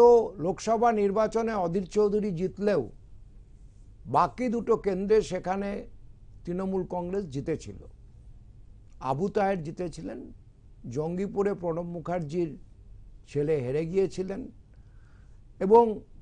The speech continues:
অধিকাংশ জায়গাতে বিজেপি দারুণভাবে উঠে এসেছিল। আমরা যদি দু হাজার একুশের বিধানসভা নির্বাচনের স্কোরবোর্ডটা খেয়াল করি,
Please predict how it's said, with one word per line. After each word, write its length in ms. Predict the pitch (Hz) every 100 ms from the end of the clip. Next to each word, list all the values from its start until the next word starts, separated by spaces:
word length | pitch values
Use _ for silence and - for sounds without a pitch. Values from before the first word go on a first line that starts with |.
| -
অধিকাংশ 540 | 180 185 240 254 226 240
জায়গাতে 560 | 220 214 202 202 208 208
বিজেপি 460 | 175 175 196 233
দারুণভাবে 580 | 190 165 165 175 160 190
উঠে 260 | 175 131 147 117
এসেছিল। 380 | 117 - 104 - - - - - - - - - - - - - - - - - - - - - - - - - -
আমরা 240 | 196 269
যদি 220 | 277 294 302
দু 160 | 220 208
হাজার 360 | 226 254 262 262 233 - 220
একুশের 560 | 214 - 285 214 277 277 247 - - - -
বিধানসভা 680 | 151 202 247 220 240 240 233
নির্বাচনের 720 | 220 214 220 214 220 214 208
স্কোরবোর্ডটা 760 | - - 196 196 202 165 - 180
খেয়াল 300 | - 185 180 135
করি, 220 | 147 117